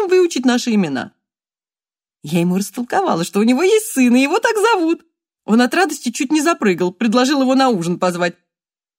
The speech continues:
"Спасибо, молодой человек, на вид очень аппетитно, э, все, кроме картошки. Я же заказывала без картошки". "Нет, не волнуйтесь, мой муж съест. Э, ну, но, конечно, нет правил без исключений. К примеру, Дэниел нам рассказывал,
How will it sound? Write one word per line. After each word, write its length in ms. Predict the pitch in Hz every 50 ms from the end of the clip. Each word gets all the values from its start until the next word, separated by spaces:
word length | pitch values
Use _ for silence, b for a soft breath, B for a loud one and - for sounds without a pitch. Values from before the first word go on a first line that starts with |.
| _ _ _ _ _ _ _ _ -
"Спасибо, 480 | 196 - - 220 220 - - 185 170 165
молодой 300 | 170 170 175 175 170 160
человек, 360 | - 208 208 226 294 330 -
на 100 | 196 196
вид 200 | 226 240 - _
очень 360 | - 226 190 - - 165 160 160
аппетитно, 640 | 160 - 226 214 - - 339 330 - 175 156 - _ _ _ _
э, 140 | - - -
все, 220 | 208 - - 302 302
кроме 280 | - 196 220 240 233
картошки. 640 | 214 - - - - - 123 131 - - - 113 - _ _ _ _ -
Я 140 | - 202 208
же 80 | 196
заказывала 640 | 190 170 208 208 - 277 240 196 185 208 202 202 - -
без 340 | 180 139 - 165 135 - -
картошки". 600 | - 147 147 - - 135 131 - - - - - _ _ _ _ _ _ _ _ _ -
"Нет, 240 | 202 220 214 190 -
не 80 | 214 196
волнуйтесь, 400 | 220 214 196 160 - - - 185
мой 180 | 196 208 214
муж 220 | 190 160 139 123 -
съест. 420 | - - 139 131 127 - - - _ _ _ _ _ _ -
Э, 180 | - 156 -
ну, 420 | 220 233 247 226 185 165 156 - - - B B B B B
но, 120 | 202 214 208
конечно, 340 | 247 247 269 311 - 311
нет 220 | 294 277 294 269 277
правил 320 | - 262 254 247 247 240
без 220 | 220 220 254 226 233
исключений. 800 | 214 - - 262 269 311 - - 240 185 135 127 117 113 _ _ _ _ _
К 80 | -
примеру, 360 | - 208 208 208 190 175 175 165
Дэниел 440 | 151 202 202 180 165 160 156 151
нам 160 | 156 151 151 151
рассказывал, 640 | 151 147 - - - 214 285 311 320 311 311